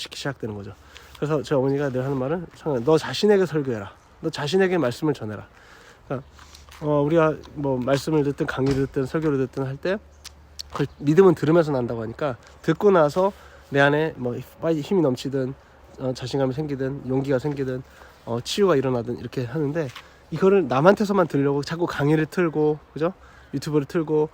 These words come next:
그것도 도움이 될 때는 있지만 짧다는 거죠. 추천하는 건 책입니다, 책. 일단 책은 나 스스로가 그, 그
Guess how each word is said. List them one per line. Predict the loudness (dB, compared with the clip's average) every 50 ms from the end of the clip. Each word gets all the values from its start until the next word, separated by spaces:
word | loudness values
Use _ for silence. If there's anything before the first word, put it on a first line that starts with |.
| -12 -20 -20 -20 -20 -20 -20 -6
그것도 | 0 2 2 2 2
도움이 | 0 2 4 4 4 2
될 | 0 -2
때는 | -2 -2 -2 -2
있지만 | -2 -4 -4 -2 0 0 0 -2 -2
짧다는 | 0 0 0 0 2 0 0 0
거죠. | -2 -4 -8 -12 -16 -18 -20 -20 -20 _ -20 _ -18 -16 -14
추천하는 | -10 -6 -2 2 4 4 4 4 4
건 | 4 4 2 2
책입니다, | 2 0 0 2 2 0 0 -2
책. | -4 -6 -10 -10 -10 -10
일단 | -4 -4 -4
책은 | -2 -2 -2 0 0 0 -2 -4 -14 -20 -20 -16 -6 -2
나 | -2 -2
스스로가 | 0 -2 -2 0 2 2 4 2 2
그, | 0 -2 -4 -6 -6 -12 -20 -18 -8
그 | -2 0 0 0